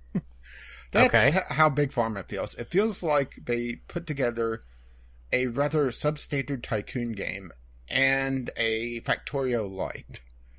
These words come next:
Speaker 1: And I think my biggest beef with it, and it's gonna sound nitpicky as hell, but,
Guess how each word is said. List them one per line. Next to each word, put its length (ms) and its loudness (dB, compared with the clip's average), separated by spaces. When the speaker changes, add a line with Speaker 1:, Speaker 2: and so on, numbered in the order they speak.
Speaker 1:
And 100 4
I 60 4
think 180 4
my 120 0
biggest 560 -2
beef 240 -4
with 180 -4
it, 140 -2
and 120 0
it's 120 -4
gonna 220 0
sound 320 -2
nitpicky 440 -4
as 100 -2
hell, 240 -2
but, 260 -8